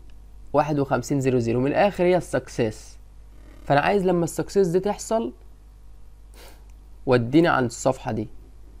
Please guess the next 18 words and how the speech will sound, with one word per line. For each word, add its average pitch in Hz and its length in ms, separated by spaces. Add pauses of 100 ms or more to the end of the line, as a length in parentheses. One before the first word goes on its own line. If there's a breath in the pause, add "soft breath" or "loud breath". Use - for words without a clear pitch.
(140)
والصفحه 147 460
ديت 165 320
هي 156 80
الاوبريشن 139 640
اللي 113 200
هي 135 340
رقم 127 300
عشرة، 127 420 (520 soft breath)
اللي 117 140
هو 139 280
نفس 131 360
التاج 139 520 (1800 loud breath)
في - 140
ال 113 300
بي 127 180
ال 120 80
سي - 120
كنترول. 123 540